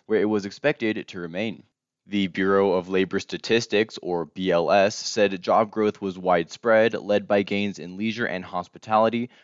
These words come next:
professional and business services, and healthcare. The B L S added that both total non-farm employment and the unemployment rate have returned to their February twenty twenty pre-pandemic levels.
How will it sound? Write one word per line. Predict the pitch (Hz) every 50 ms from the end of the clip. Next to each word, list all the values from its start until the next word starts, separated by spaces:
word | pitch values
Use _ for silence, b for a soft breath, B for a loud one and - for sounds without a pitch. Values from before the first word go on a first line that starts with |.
| b b
professional | - 95 - - 85 85 - - - 92 82 69
and | 73 73 80 -
business | 101 107 104 113 113 107 -
services, | - 117 110 110 110 - 120 113 113
and | - 92 98 107 113 123
healthcare. | 123 113 113 101 98 - - - - - 50 - _ _ _ _ _ _ _ _ -
The | 104 98
B | 90 - 104 101 98
L | 95 92 92
S | 98 98 98 -
added | 76 92 95 95 92 101 95 87
that | 98 92 87
both | 87 98 98 98 - -
total | - - 107 107 101 101 98 95
non-farm | 98 95 95 98 98 98 - 98 95 95 92
employment | 85 87 85 - - 120 123 127 117 113 110 110 - -
and | - 107 113 117 110
the | 104 104 107 - -
unemployment | 113 127 139 123 107 - - 87 80 80 78 73 85
rate | 87 85 85 87
have | 101 104 101 98
returned | 110 113 - - - 101 98 104 110 113 -
to | - 127 113
their | 123 135 131
February | - 95 85 82 85 90 90 90 90 90 98 101 95
twenty | - - 90 85 92 110 110
twenty | - - 90 78 80 - 95 90
pre-pandemic | - - - 73 64 _ 98 92 87 78 - 69 71 85 - -
levels. | 95 85 82 - 50 50 - - - -